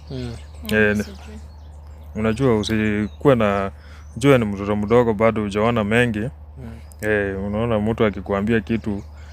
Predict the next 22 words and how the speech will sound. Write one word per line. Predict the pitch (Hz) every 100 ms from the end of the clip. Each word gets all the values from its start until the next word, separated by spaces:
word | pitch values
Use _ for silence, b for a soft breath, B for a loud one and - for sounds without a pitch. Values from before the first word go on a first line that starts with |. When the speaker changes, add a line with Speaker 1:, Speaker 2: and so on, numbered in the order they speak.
| B -
Speaker 2:
na | 107
umeona | 104 107 123 113
kweli | 120 117 110
kuna | 101 98
kitu | 95 117 117
hapo | 110 110
mbele | 104 113 113
huwa | 110 110
unafanya | 104 98 - 113 113 110
ama | 113
huwa | 110 107
unaficha | 104 101 131 123 113
kitu, | 104 127 113 113 - b b b -
jaribu | 120 120 131
kujua | 113 110 120
vile | 117 113
unarekebisha. | 104 101 104 101 110 113
Unajua | 101 104 107 117
kwa | 110
nini | 101 113
nimekuuliza | 98 95 - 98 113 104
hivyo? | 107 110